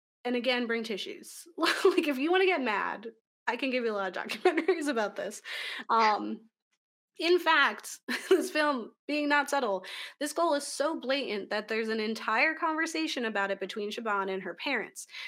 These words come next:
uh, where she says, "Mommy, Daddy, I know the truth about your prisons." And they say, "What is that, Siobhan?" Says, "Well, you make a pile of money for every prisoner you take. So you pack them in like sardines, provide crap food, crap medical,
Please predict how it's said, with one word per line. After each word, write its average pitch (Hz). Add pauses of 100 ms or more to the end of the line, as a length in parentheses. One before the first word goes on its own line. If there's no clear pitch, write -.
(260)
uh, 202
where 214
she 247
says, 220
"Mommy, 330
Daddy, 277
I 294
know 294
the 233
truth 196
about 185
your 170
prisons." 247 (480)
And 208
they 214
say, 202
"What 294
is 320
that, 226
Siobhan?" 196 (320)
Says, 220
"Well, 262 (200)
you 277
make 320
a 302
pile 277
of 240
money 233
for 208 (100)
every 254
prisoner 220
you 202
take. -
So -
you 233
pack 277
them 302
in 262
like 240
sardines, 220
provide 185
crap 254
food, 247
crap 269
medical, 233